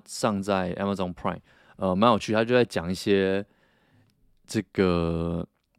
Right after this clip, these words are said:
亚洲文化的部分，就亚洲人真的是会非常非常的省钱。然后它里面有个梗，就是说，像我们这个时代，就很多亚洲人，就是大家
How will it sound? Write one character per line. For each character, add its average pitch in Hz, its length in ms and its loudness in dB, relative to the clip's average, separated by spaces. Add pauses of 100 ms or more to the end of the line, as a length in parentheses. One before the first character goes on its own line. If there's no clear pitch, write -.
(160)
亚 92 240 4
洲 113 320 4
文 90 220 0
化 92 240 -2
的 85 80 -8
部 92 220 -6
分， 92 160 -4
就 127 120 -4
亚 92 220 -4
洲 127 200 0
人 110 160 0
真 117 140 -4
的 101 120 -2
是 98 240 -4 (320)
会 117 140 -2
非 131 420 2
常 92 280 -4
非 110 200 -2
常 95 180 0
的 87 440 -6 (1200)
省 101 260 0
钱。 85 320 -2 (280)
然 101 160 -2
后 101 560 4 (340)
它 123 120 0
里 117 120 0
面 123 140 2
有 101 100 2
个 90 100 -6 (100)
梗， 85 220 -2
就 98 120 -4
是 98 120 0
说， 95 540 0 (120)
像 147 160 0
我 104 100 4
们 87 140 -2
这 101 80 0
个 98 60 2
时 - 180 -8
代， 95 140 0
就 117 120 -4
很 110 120 -2
多 143 120 2
亚 135 180 -4
洲 135 180 0
人， 110 120 2
就 123 100 0
是 127 140 2 (1080)
大 139 340 6
家 147 100 0